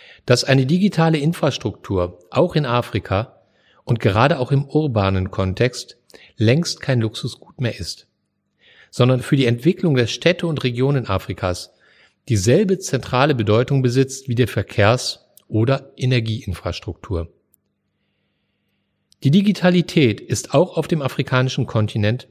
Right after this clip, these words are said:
mit einer Steigerung der Effizienz auf allen Ebenen verbunden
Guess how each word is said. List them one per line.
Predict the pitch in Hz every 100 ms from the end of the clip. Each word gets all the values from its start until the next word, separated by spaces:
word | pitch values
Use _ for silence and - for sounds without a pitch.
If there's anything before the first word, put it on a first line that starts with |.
| -
mit | 127 -
einer | 113
Steigerung | 104 - 113 135 147 147
der | 127
Effizienz | 107 110 - 110 120 -
auf | 113 - -
allen | 131 160
Ebenen | 139 120 117 107
verbunden | - 92 98 110 120 151